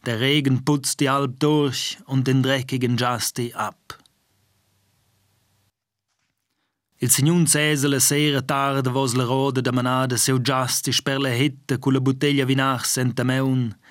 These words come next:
Sper el Cesel zetzen es il zez da vos il pastre ed il purché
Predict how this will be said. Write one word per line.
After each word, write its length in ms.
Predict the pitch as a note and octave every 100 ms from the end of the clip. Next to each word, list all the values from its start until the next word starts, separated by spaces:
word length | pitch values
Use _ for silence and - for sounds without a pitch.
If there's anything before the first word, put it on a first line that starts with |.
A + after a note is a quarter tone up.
| - - _
Sper 360 | - - D3 C#3+
el 240 | D3+ D3
Cesel 480 | C3 C#3+ C#3+ B2 B2+
zetzen 560 | C3 C#3+ C3+ - C#3+ C3
es 180 | A#2 C#3+
il 120 | B2+
zez 340 | - D3 C3
da 100 | B2
vos 360 | C3 D3 D3 A#2+
il 100 | A#2
pastre 560 | C#3 C#3 C3 - C#3
ed 100 | C3
il 100 | B2+
purché 680 | B2+ C3 - C#3 C#3 C3+ B2